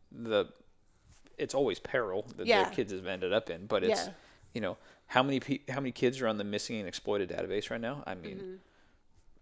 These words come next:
Speaker 1: thousands for sure, if not, you know, more than that. And
Speaker 2: Yeah.
Speaker 1: all those kids have parents
Speaker 2: Yeah.
Speaker 1: who are, to this day, probably still s-,
Speaker 2: Searching.
Speaker 1: staying up,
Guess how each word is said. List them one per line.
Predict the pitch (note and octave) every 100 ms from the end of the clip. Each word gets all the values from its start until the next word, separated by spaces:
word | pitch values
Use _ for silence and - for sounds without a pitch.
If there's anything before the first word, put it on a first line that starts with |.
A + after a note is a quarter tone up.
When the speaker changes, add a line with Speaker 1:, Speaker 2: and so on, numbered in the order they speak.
| - - _ _
Speaker 1:
thousands | B2+ C3 C#3+ A2+ G2+
for | -
sure, | - - C3+ G2 -
if | - B2
not, | G#2 F#2+ -
you | C3
know, | G#2
more | G2 A2 G#2
than | E2
that. | E2+ G2 - -
And | G#2+
Speaker 2:
Yeah. | G3+ - F#3
Speaker 1:
all | - A#2+ A2+ A#2 A#2
those | B2+ A2 A2 -
kids | - C3 F2+ -
have | A2+ F#2+
parents | - G#2+ - - - -
Speaker 2:
Yeah. | A#3+ A#3+
Speaker 1:
who | B2+ A2
are, | G2+ F#2 - - _ -
to | - C3
this | C#3+
day, | - D3 A2
probably | - G#2 F2
still | - - G#2 G#2 G#2 -
s-, | -
Speaker 2:
Searching. | - G#2
Speaker 1:
staying | - A2+ G#2 G#2+
up, | G#2+